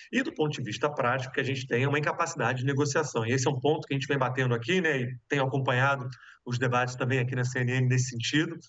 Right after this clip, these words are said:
Uma das infelicidades desse momento, né, pra além, obviamente, da principal tragédia, que são a morte de civis dentro de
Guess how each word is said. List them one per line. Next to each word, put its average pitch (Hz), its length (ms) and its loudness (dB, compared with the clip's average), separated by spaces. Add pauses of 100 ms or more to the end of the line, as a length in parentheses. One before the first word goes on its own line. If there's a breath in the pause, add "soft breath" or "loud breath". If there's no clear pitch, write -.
(260 loud breath)
Uma 180 160 2
das 180 180 0
infelicidades 185 880 0
desse 160 260 -2
momento, 151 520 -2
né, 147 100 4
pra 143 220 0
além, 180 340 -2 (220 loud breath)
obviamente, 127 520 0
da 131 80 0
principal 143 440 0
tragédia, 143 520 0
que - 80 -14
são 135 120 0
a - 20 0
morte 139 360 0
de 123 80 -4
civis 135 520 -2
dentro 143 300 0
de 120 60 -10